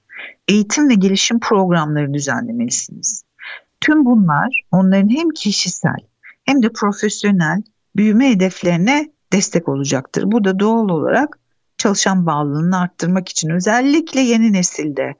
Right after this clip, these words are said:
çok önemli olan bir kavram. Çünkü yeni nesil, Z nesli özellikle diyor ki, "Ben bu şirkette kendimi ne kadar geliştirebilirim, bana neler sunuyor?" Direkt ona bakıyor. Beşinci sıraya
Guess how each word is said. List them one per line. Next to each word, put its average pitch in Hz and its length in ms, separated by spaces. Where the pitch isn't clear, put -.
çok 277 200
önemli 143 360
olan 123 300
bir 139 100
kavram. - 420
Çünkü 269 260
yeni 247 300
nesil, 160 400
Z 156 60
nesli 185 640
özellikle 131 720
diyor 262 220
ki, 156 240
"Ben 247 220
bu 202 80
şirkette 175 520
kendimi 175 440
ne 202 80
kadar 135 320
geliştirebilirim, 143 920
bana 202 220
neler 175 360
sunuyor?" 110 460
Direkt 302 260
ona 185 180
bakıyor. - 380
Beşinci 277 560
sıraya 220 360